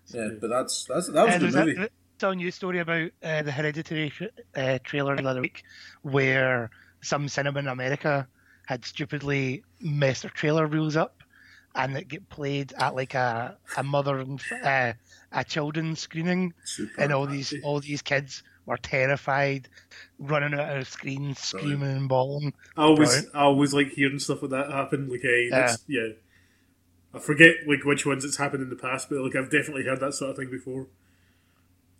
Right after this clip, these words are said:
Speaker 2: Uh, one of my workmates this morning was telling us about how he took his son to see Infinity War,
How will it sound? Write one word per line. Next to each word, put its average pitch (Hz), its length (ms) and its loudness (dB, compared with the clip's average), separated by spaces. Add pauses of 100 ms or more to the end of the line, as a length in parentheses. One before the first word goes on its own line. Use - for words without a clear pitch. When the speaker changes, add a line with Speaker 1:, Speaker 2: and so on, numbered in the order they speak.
(120)
Speaker 2:
Uh, 117 440 -6 (160)
one 151 180 6
of 151 60 4
my 143 160 8
workmates 147 440 2
this 156 180 -2
morning 143 240 -2
was 127 120 -10
telling 131 220 0
us 123 80 -8
about 127 180 -6
how 127 60 -2
he 127 220 -2
took 135 200 -6
his 131 160 -2
son 139 180 -4
to 139 100 -8
see 139 200 -2
Infinity 131 380 -2
War, 143 280 -2